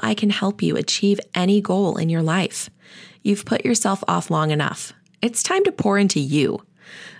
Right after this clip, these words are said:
The link to schedule your sixty-minute complimentary consultation is in my show notes. Join the community of Fuck It Moms by following me on Instagram and Facebook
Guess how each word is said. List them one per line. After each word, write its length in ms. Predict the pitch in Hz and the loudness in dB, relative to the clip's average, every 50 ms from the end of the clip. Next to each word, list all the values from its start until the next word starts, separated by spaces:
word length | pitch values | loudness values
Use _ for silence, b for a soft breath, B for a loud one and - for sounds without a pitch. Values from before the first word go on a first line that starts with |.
| B B | B B
The 100 | 180 185 | 0 2
link 240 | 185 190 226 240 - | 2 2 2 0 0
to 60 | - | -2
schedule 480 | - - - 190 170 - 190 180 180 - | -4 -2 -2 -2 -2 0 0 0 0 0
your 220 | - 170 156 147 | 0 0 0 0
sixty-minute 800 | - - - 220 208 - - - 277 254 208 185 185 185 - - | 0 0 0 -2 -2 -2 -2 0 2 2 2 2 2 -2 -4 -4
complimentary 640 | - 175 170 185 - 214 208 202 190 190 190 196 - | -2 -2 0 0 2 2 2 4 4 2 2 0 0
consultation 760 | - 175 170 - 214 208 - - 156 151 - - 160 156 | 0 0 0 0 -2 -2 -2 -2 -2 -2 0 0 -2 -2
is 220 | - - 160 - - - | 0 -2 -4 -4 -2 -2
in 140 | 165 160 | -2 0
my 120 | 156 147 151 | 0 0 0
show 220 | - - 143 131 | 0 0 0 0
notes. 380 | 104 - - - - - - - _ _ B B B B B B B B B B | 0 -2 -4 -6 -6 -6 -6 -6 _ _ B B B B B B B B B B
Join 220 | - 180 175 175 180 | 0 2 2 4 2
the 80 | 185 | 2
community 440 | - 214 190 180 170 170 170 208 220 | 2 2 2 4 4 4 2 2 2
of 120 | 185 151 | 2 0
Fuck 220 | - - 151 - - | -2 -4 -4 -2 0
It 100 | - - | 0 2
Moms 320 | 190 185 196 254 311 - | 2 2 2 2 0 0
by 160 | - - 151 | -2 -2 -2
following 520 | - - 160 156 160 170 190 208 208 202 180 | -2 0 0 0 2 4 4 6 6 6 4
me 160 | 175 180 - | 4 2 2
on 180 | - 147 139 143 | 0 -2 -2 -2
Instagram 680 | - - 160 160 160 - - 196 - 202 202 202 202 - - | -2 -2 -2 0 0 0 -2 0 0 0 0 0 0 0 0
and 140 | 185 180 175 | -2 -2 -2
Facebook 560 | - - 165 160 - - - 135 139 151 - | 0 0 0 0 0 0 0 -2 -2 -2 -6